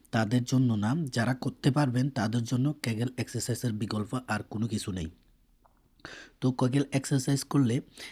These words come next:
আপনার যে পেলভিক মাসল আছে, আপনার যে, এ, লিঙ্গর সার্কুলেশন হয় না, যদি কেগেল এক্সারসাইজ করেন আপনাদের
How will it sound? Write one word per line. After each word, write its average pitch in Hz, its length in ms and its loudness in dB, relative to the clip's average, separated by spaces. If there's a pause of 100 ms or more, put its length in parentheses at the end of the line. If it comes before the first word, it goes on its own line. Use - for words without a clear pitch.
আপনার 127 420 0
যে 127 200 2
পেলভিক 120 540 -2
মাসল 120 360 0
আছে, 120 300 -2 (400)
আপনার 113 400 -2
যে, 117 520 0 (140)
এ, 107 280 -2 (120)
লিঙ্গর 104 560 -2 (100)
সার্কুলেশন 120 680 -2
হয় 120 140 0
না, 104 180 -2 (440)
যদি 110 220 -2
কেগেল 120 320 -4 (100)
এক্সারসাইজ - 500 -4
করেন - 280 -4 (300)
আপনাদের 110 460 -2